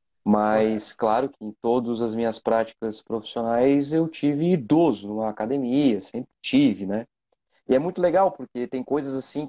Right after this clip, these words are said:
Speaker 1: que o idoso, ele, ele, ele te marca diferente, né? Ele, ele marca você de uma forma diferenciada. Tem uma,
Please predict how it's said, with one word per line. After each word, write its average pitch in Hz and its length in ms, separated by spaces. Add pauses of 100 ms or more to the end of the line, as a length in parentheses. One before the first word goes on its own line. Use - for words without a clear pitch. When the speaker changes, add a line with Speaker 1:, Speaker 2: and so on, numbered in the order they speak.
Speaker 1:
que 135 680
o 123 140
idoso, 139 560
ele, 151 340 (100)
ele, 127 240 (100)
ele 208 140
te - 160
marca 120 680
diferente, 107 720
né? 95 160 (200)
Ele, 101 260
ele 101 180
marca 120 380
você 113 300
de 120 40
uma 117 160
forma 123 400 (520)
diferenciada. 113 880
Tem 110 140
uma, 117 540